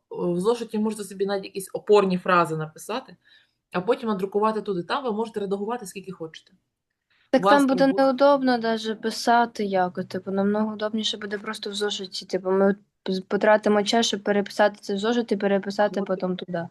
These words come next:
Speaker 1: Так, тому, напевно, зручніше зараз друкувати там. Але врахуйте, немає, якщо ви кажете, «Я скину там текстовим документом» чи так далі. Друзі, буде перевірка.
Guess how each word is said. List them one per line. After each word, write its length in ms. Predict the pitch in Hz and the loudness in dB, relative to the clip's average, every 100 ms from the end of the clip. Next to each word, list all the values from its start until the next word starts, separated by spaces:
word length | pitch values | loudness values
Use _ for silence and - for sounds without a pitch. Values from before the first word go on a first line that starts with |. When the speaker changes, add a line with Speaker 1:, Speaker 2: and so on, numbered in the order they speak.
| _ - | _ -4
Speaker 1:
Так, 400 | 269 262 202 - | 2 4 4 0
тому, 260 | 202 214 | -4 -4
напевно, 320 | 220 226 294 | -4 -4 -6
зручніше 360 | 302 240 233 233 | -6 -12 -12 -8
зараз 200 | 196 226 | -4 -4
друкувати 420 | 190 202 208 208 | -6 -6 -6 -6
там. 200 | 190 165 | -8 -8
Але 160 | 180 208 | -4 -4
врахуйте, 540 | 240 262 247 214 175 | -4 -4 -2 -2 -2
немає, 500 | 170 196 226 240 214 | -6 -4 -2 -2 -4
якщо 280 | 202 - 254 | -6 -8 -10
ви 80 | 247 | -8
кажете, 400 | 226 214 185 202 | -4 -6 -4 -4
«Я 160 | 233 302 | -2 -4
скину 520 | - 254 254 226 214 _ _ _ | -6 -8 -4 -6 -8 _ _ _
там 420 | - 208 214 190 175 | 2 2 2 0 -2
текстовим 440 | 226 220 208 208 | -4 -4 -4 -2
документом» 560 | 190 190 202 233 196 180 | -2 0 0 0 -2 -6
чи 100 | 185 | -8
так 160 | 196 | -8
далі. 260 | 180 170 160 | -4 -4 -2
Друзі, 340 | 180 196 170 - _ _ _ - | 2 2 0 -14 _ _ _ -8
буде 220 | 180 254 | -4 -2
перевірка. 720 | 330 330 311 262 247 226 226 | -2 -2 0 -2 -2 -4 -6